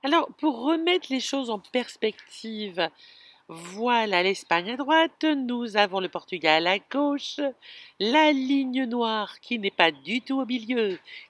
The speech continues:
qui est complètement sur la gauche, eh ben c'est quoi ? La frontière. Donc, où est-ce que nous nous trouvons actuellement ? À la une, à la deux ?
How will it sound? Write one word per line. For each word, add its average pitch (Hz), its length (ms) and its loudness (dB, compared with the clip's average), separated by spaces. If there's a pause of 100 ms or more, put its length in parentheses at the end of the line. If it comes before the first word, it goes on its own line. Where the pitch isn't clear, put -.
qui - 100 -10
est - 120 -10
complètement 262 520 0
sur - 160 -4
la 247 100 0
gauche, 208 420 0
eh 226 140 4
ben 180 160 6
c'est 160 160 -10
quoi ? 302 280 2 (460)
La 254 440 6
frontière. - 1120 -8 (840)
Donc, 190 640 2 (200)
où 208 200 0
est-ce 220 240 4
que 196 120 -2
nous 180 200 -4
nous 165 160 -8
trouvons 151 560 -8
actuellement ? 196 760 0 (720)
À 190 100 6
la 196 160 4
une, 190 220 -2
à 156 60 2
la 165 120 2
deux ? 302 360 4